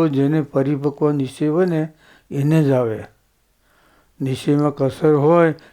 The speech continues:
એને જ ન આવે, માગે તો ન આવે. સ્વામી કે ભૂત છે ને,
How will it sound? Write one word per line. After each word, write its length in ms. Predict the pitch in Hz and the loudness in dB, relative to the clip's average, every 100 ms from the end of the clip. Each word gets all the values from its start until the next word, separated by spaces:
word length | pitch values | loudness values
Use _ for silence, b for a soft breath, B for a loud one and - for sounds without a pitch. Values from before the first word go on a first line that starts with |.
| b | b
એને 200 | 139 143 139 | -2 0 2
જ 40 | |
ન 80 | 139 | 2
આવે, 320 | 131 107 98 - _ _ _ _ _ _ _ _ _ _ _ _ _ _ _ _ - | 0 -2 -8 -16 _ _ _ _ _ _ _ _ _ _ _ _ _ _ _ _ -2
માગે 380 | 135 151 160 175 | 0 2 2 0
તો 200 | 160 135 | 0 -4
ન 80 | 127 | -4
આવે. 240 | 107 98 - _ _ _ _ _ _ _ _ _ _ _ _ _ _ _ _ _ _ _ _ _ | -8 -12 -20 _ _ _ _ _ _ _ _ _ _ _ _ _ _ _ _ _ _ _ _ _
સ્વામી 460 | - 139 143 147 | -4 -2 0 -2
કે 220 | - 151 151 151 151 151 139 _ _ _ _ _ _ _ - b b b b b - | 0 2 4 4 4 2 -2 _ _ _ _ _ _ _ -20 b b b b b -6
ભૂત 300 | 131 151 156 | 0 0 0
છે 200 | - 190 | 0 2
ને, 160 | 175 | 4